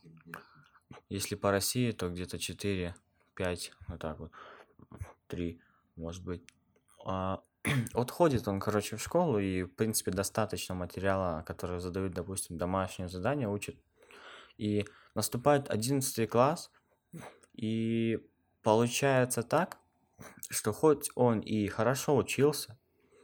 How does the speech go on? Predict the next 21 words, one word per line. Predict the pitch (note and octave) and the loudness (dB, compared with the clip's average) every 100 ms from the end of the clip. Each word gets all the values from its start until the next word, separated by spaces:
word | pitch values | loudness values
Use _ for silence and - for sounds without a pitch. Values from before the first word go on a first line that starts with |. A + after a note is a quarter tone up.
| - - - - - | -20 -18 -16 -16 -8
достаточно, | F#2 G2+ - A#2 - F2+ - D#2+ | -2 0 4 4 4 -6 -4 -6
типа, | - - - | -6 -10 -10
х-, | - | -10
учился, | - - G#2 D3+ - - - _ _ - | -10 -2 2 2 2 -12 -18 _ _ -4
ему | G2 A#2+ A#2+ | 2 4 2
все | - | 2
равно | A2+ A#2 B2+ A#2 | 4 6 4 4
надо | G2+ G2 F#2+ | 4 4 2
идти | F#2+ - | 0 -2
на | G2 F#2 F2+ F2 E2+ D#2+ | 0 0 0 -2 -2 -2
дополнительные | F2+ G2 G2 G2 F#2+ F2+ E2 D2+ D2 | -2 2 2 2 0 -2 -6 -8 -8
занятия. | E2+ E2 G#2 - _ _ - _ _ _ - - - | -8 -6 -8 -10 _ _ -20 _ _ _ -20 -16 -6
Потому | - G#2 | -2 0
что | - C#3+ | 0 2
если | C3+ - A2+ | 2 4 4
он | A2 F#2+ - | 6 2 0
по | G2+ | -2
своим | - G#2+ G2+ | 2 2 2
знаниям | G2+ G2+ F#2 F2 D#2+ | 2 2 2 0 -2
пойдет | G2+ G#2 G2+ F2+ - | 0 0 0 -4 -4
на | F2 E2+ D2+ | -2 -2 -4